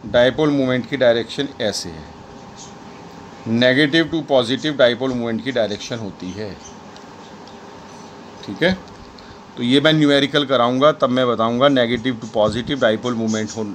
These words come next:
डा-, की direction होने का मतलब क्या है। ठीक है, Numerical में याद रखना इस point को, क्योंकि numerical ईजी तरीके से हम सीखेंगे। ठीक है, बहुत अच-,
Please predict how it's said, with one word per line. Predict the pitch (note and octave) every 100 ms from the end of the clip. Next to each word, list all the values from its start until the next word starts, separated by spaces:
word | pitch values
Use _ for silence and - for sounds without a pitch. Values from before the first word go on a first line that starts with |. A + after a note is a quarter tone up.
| - - - -
डा-, | G#2 G2+
की | B2+
direction | A2+ G#2+ A2 C#3+
होने | A2+ G#2 G2
का | C3+
मतलब | B2+ G#2+ A2+ A2+ -
क्या | E2+
है। | E2+ E2+ - - - - - - - -
ठीक | - G#2
है, | D#3+
Numerical | C#3 B2+ B2+ C3 C#3
में | C#3
याद | C3 B2
रखना | B2+ D3
इस | C#3+
point | C3 A#2 A2
को, | A2 G#2 - - - - - - - -
क्योंकि | A2+ C3
numerical | C#3 C3 B2+ C3 D3 E3+ C#3+
ईजी | A2+ C3
तरीके | C3 B2+ A#2 C3
से | C#3
हम | C3
सीखेंगे। | C3 A#2 - B2 C#3 F3 - - - - - - - -
ठीक | A2+
है, | E3
बहुत | A#2 B2+
अच-, | B2